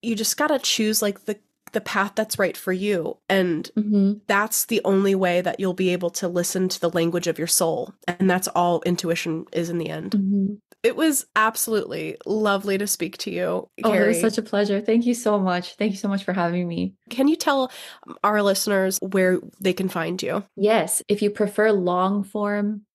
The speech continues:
Speaker 2: readings where we can just chill for an extended period of time, you can find those on my YouTube channel, which is Kino Tarot.
Speaker 1: Mm-hmm.
Speaker 2: And then I do the more little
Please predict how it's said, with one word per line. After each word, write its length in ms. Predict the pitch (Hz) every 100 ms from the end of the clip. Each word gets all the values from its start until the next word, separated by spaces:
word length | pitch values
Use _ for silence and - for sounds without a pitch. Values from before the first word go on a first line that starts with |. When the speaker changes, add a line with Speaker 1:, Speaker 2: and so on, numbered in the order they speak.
| _
Speaker 2:
readings 680 | 208 214 214 220 226 233 - -
where 120 | 180
we 100 | 185
can 140 | 190
just 260 | 180 175 -
chill 360 | - 180 175 180
for 280 | 175 175 185
an 60 | 180
extended 380 | 180 180 175
period 260 | 175 170 170
of 100 | 175
time, 420 | - 220 247 254 262 - - -
you 80 | 190
can 180 | 190 180
find 320 | 185 190 185
those 340 | 170 175 175 -
on 400 | 170 165 160 170 -
my 200 | 170 160
YouTube 480 | 156 170 220 254 233
channel, 460 | 254 247 262 285
which 180 | 202 -
is 100 | 175
Kino 300 | - 170 160
Tarot. 480 | - 190 202 240 294 - - -
Speaker 1:
Mm-hmm. 160 | 202
Speaker 2:
And 120 | 190
then 100 | 185 180
I 100 | 180
do 360 | 202 196 196
the 120 | 196
more 220 | 190 233 240
little 360 | 214 208 202